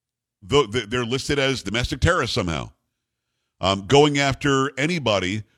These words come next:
who happens to be right-leaning in this country or more conservative, and then showing up. I mean, literally going for a search warrant and, and an affidavit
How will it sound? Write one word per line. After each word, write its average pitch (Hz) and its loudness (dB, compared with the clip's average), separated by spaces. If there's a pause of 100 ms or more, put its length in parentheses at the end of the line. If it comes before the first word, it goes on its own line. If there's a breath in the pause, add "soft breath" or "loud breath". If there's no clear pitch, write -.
(120)
who 127 -2
happens 127 0
to 123 -6
be 123 -2
right-leaning 139 -2
in 107 -2
this 98 -4
country 90 -2
or 82 -4
more 123 0
conservative, 131 -4 (540)
and 131 2
then 143 2
showing 151 2
up. 113 -2
I 110 -6
mean, 123 0
literally 185 0
going 147 0
for 143 -4
a 113 -4
search 160 -6
warrant 110 -2 (1500)
and, 117 0
and 113 0
an 104 2
affidavit 120 2